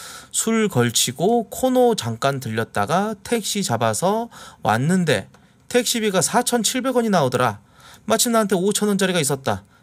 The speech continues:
기사님한테 여기 오천 원짜리를 드리고 거스름돈을 받아서 내렸다.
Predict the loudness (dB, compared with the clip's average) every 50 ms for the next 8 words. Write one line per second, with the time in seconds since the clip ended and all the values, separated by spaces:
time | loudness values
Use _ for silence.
0 | _ -10 -4 -2 0 2 2 2 2 2 0 0 0 0 0 0 0 -2 -4 -10
1 | _ _ -20 -20 -20 -20 -20 -20 _ _ _ _ _ _ _ _ _ _ _ _
2 | -6 -4 -2 0 2 0 2 4 4 4 4 4 2 2 0 -2 -6 -4 -2 -2
3 | -2 -2 -2 -2 -2 -2 -2 -4 -6 -8 -8 -2 0 0 0 2 0 0 0 0
4 | 0 0 0 0 2 2 2 0 0 -2 -4 -4 -2 -2 0 0 0 0 0 0
5 | 0 0 -2 -4 -6 -6 -6 -8